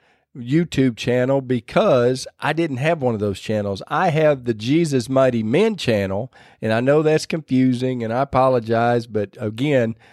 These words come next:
my ready, fire, aim mentality, I already have the Jesus Mighty Men YouTube channel. So I'm using that YouTube channel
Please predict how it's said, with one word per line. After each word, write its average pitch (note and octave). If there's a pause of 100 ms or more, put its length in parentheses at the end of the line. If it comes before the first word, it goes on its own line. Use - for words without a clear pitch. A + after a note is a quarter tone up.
(160)
my A#2+
ready, C3+
fire, C#3
aim C#3
mentality, B2+
I C3
already C3+
have C#3
the A2
Jesus G#2
Mighty A2+
Men A2 (680)
YouTube A2+
channel. F#2
So G#2+
I'm E3
using C#3+
that D3+
YouTube C#3+
channel F#2+